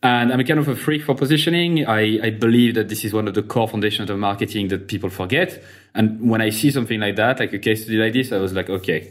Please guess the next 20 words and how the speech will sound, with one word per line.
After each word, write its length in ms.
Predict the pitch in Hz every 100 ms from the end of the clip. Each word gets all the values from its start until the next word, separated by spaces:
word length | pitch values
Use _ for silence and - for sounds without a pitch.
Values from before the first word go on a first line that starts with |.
| -
I 60 |
need 140 | 95 95
to 100 | 95
talk 160 | 90 85
to 80 |
Jane." 240 | 87 87 80
So 100 | 101
that's 240 | 113 110
why 80 | 107
I 40 |
sent 220 | - 98 -
you 60 |
an 80 | 107
email. 320 | 160 135 110 - - - -
And 380 | 131 120 120 113
I 120 | 120
did 200 | 117 139
it 180 | 139 123
in 100 | 117
a 340 | 110 104 -